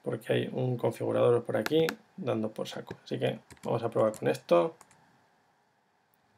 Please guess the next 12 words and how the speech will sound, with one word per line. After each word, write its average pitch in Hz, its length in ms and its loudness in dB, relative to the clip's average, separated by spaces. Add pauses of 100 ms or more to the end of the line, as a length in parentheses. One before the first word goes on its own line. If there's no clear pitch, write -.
(1900)
Bien. 107 260 -8 (2750)
De 127 140 -14
nuevo 117 320 2
se 120 180 -8
da 120 380 -2
errores. 147 560 4 (1600)
Ya 127 120 6
está. - 200 -4 (1700)
Y 123 60 2
ahora, 143 280 10
en 151 120 4
teoría, 131 500 4